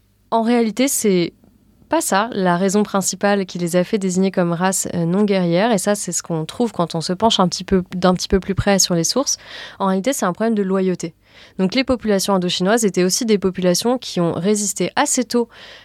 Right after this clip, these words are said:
euh, à la domination coloniale française, euh, de manière, euh, parfois violente et efficace. Et ça, ça a,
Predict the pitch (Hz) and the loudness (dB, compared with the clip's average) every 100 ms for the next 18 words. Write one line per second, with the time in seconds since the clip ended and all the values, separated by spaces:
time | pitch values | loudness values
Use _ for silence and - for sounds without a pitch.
0 | - 180 - 202 196 202 190 185 196 202 | -4 -2 2 2 2 2 2 0 -2 0
1 | 185 185 180 - 175 - 247 247 185 180 | 2 2 0 -2 -2 0 0 0 -2 -2
2 | 175 170 180 175 175 180 170 170 - 160 | -2 -2 0 0 0 0 -2 -4 -6 -4
3 | 156 151 151 175 - 160 185 165 156 160 | -2 -4 -6 -6 -6 -4 0 0 0 0
4 | 196 208 208 170 160 185 - 180 233 311 | 2 2 0 -2 -2 -2 -2 0 0 0
5 | - - - - 185 180 240 277 - 185 | -4 -8 -20 -10 -4 0 0 2 2 2
6 | 208 220 | 4 2